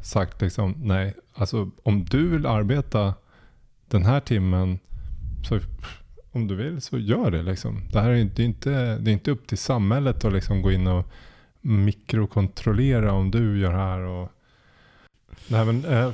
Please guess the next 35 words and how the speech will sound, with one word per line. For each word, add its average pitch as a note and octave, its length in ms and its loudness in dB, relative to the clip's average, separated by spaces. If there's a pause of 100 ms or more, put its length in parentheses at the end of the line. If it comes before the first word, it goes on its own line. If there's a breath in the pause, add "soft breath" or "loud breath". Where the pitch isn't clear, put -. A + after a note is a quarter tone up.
(120)
ja, A#2+ 180 -4 (280)
men B2 200 -2
det C3 60 0
är B2+ 40 0
ju, B2 160 0 (100)
det B2 160 -2
är A#2+ 40 -2
liksom A2+ 300 -4
så A#2 100 -4
här A2 80 0
konstigt, A2 420 2
det G#2+ 60 2
är G#2+ 40 4
ju G#2+ 100 2
en G#2 120 0
paradox G#2+ 560 -2
att G#2 80 -6
man G2+ 160 2
kan... F#2+ 240 0 (680 loud breath)
Ja, A2+ 340 2
i C3+ 140 0
retail, C3 520 2
nej, A#2+ 180 2
men B2 100 4
då D3 80 4
måste D#3+ 260 0
man C3+ 160 2
vara, C3 120 -2
det C3 220 0
faktiskt - 440 -2
vara B2+ 160 0
ledig B2+ 480 2
på A#2+ 180 0
l-, G#2+ 240 -2 (120)
söndagar. F#2+ 600 0